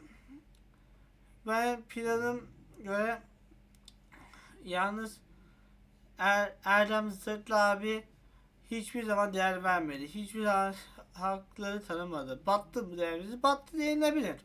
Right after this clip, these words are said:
Orası kesin. Çünkü kanalı kapatıldı abi. Şimdi yanlış hatırlamıyorsam ya gerçek ihtardan kapatıldı ya da üç, büyük ihtimal yetişkin ya kaçak yapmıştır. Büyük ihtimal. Belli oluyor.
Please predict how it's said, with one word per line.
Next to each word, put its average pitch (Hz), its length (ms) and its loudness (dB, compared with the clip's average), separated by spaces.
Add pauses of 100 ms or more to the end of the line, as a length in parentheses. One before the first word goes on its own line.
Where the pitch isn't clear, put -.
Orası 190 320 -2
kesin. 175 420 -4 (400)
Çünkü 233 280 -4
kanalı 190 480 -2
kapatıldı 143 640 -6
abi. 120 360 -8 (1300)
Şimdi - 280 -4
yanlış 269 280 4
hatırlamıyorsam 262 420 0
ya 262 160 8 (180)
gerçek 214 360 4
ihtardan 254 560 6
kapatıldı 165 640 -4
ya 254 180 4
da 285 380 4 (260)
üç, - 400 -10 (160)
büyük 262 300 -4
ihtimal 247 260 2
yetişkin - 440 -2
ya 254 240 0
kaçak 220 440 -6
yapmıştır. 143 520 -8
Büyük 165 380 -8
ihtimal. 143 420 -8 (2000)
Belli 190 380 2
oluyor. 233 480 0